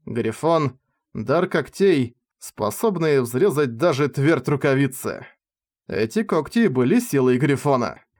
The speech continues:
На правой и левой лапе было по три когтя, и все же после удара разрушение принимало форму одной линии. То есть удар нанесет не непосредственно когтями.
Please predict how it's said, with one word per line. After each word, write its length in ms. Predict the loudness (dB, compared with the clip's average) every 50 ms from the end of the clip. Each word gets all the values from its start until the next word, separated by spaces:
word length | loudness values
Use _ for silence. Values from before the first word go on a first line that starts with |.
| _ _ _ _ _ _ _ _
На 160 | -2 -2 -2
правой 400 | 0 0 0 0 0 2 2 2
и 40 | 2
левой 300 | 2 2 2 2 2 2
лапе 320 | 2 2 2 0 0 0 -2
было 320 | 0 0 2 2 2 2
по 140 | 0 -2 -2
три 160 | 0 -2 0
когтя, 640 | 0 0 -2 -2 0 0 2 2 2 2 0 -4 -10 _ _ _ _ -8
и 140 | -6 -6
все 200 | -6 -4 -4 -2
же 140 | -2 -2 -2
после 320 | -2 -4 -4 -4 -2 0 0
удара 320 | 0 0 0 0 2 2
разрушение 680 | 2 0 0 -2 -4 -4 -2 0 0 2 2 0 0
принимало 500 | 0 0 0 0 2 2 2 2 2 0
форму 420 | 0 0 0 0 2 2 2 2 2
одной 400 | 2 2 0 0 2 2 2 4
линии. 560 | 4 2 2 2 2 0 -2 -4 -10 -14 -18 _ _ _ _ _ _ _ _ _ _ _ _
То 160 | -2 0 2
есть 300 | 2 2 0 0 -2 -4
удар 260 | -2 0 0 0 0
нанесет 560 | 0 0 0 0 0 0 0 0 -2 0 0
не 80 | 0 0
непосредственно 680 | 0 0 0 -2 -4 -2 -2 -2 -2 -2 -2 -2 -2 -2
когтями. 720 | -2 -4 -4 -2 0 0 2 2 2 2 0 -2 -4